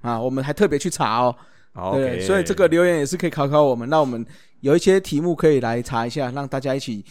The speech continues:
Speaker 1: 闲聊一下，
Speaker 2: OK，
Speaker 1: 对不对？
Speaker 2: 嗯。
Speaker 1: OK，说到闲聊哈，那因为这一集是，我们是，啊，比较晚录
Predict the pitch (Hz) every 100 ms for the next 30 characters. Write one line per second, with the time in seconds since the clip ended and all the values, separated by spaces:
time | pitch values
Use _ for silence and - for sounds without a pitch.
0 | - - - 165 156 131 131 143 120 -
1 | _ _ - - - 123 - - _ -
2 | 104 87 82 170 190 - - - 196 233
3 | 214 175 185 180 139 143 131 139 165 165
4 | 185 196 196 202 196 135 131 170 160 -
5 | - - _ - 135 139 139 175 - -
6 | - - 120 110 110 143 - - 131 185
7 | 160 127 117 147 127